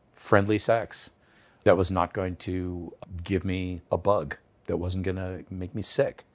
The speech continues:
PrEP didn't exist. And now I don't ha-, that's how I hook up.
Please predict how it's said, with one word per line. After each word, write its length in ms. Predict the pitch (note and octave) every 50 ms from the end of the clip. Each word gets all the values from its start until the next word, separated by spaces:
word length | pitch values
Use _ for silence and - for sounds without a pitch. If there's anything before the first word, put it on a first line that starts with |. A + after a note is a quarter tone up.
| _ _ _ _ _ _ _ _ _ _ _ _ _ _ _ - - -
PrEP 200 | - A2 A2+ -
didn't 200 | - A#2+ G#2 F#2+
exist. 480 | F#2 E2 D#2+ F#2 G#2 - - - - - _ _ _ _ _ _ _ _ _ _ _ _ _ _ _ _ _ _ _ _ -
And 160 | - G#2+ G2+
now 240 | G#2 A2+ A2+ G#2+ -
I 60 | B2+
don't 180 | B2+ B2 A#2+ -
ha-, 140 | - A2 -
that's 220 | - A2+ A2 -
how 120 | - G#2+ G#2
I 80 | G#2+
hook 200 | G2 G#2 G2+ -
up. 180 | B2+ G2+ -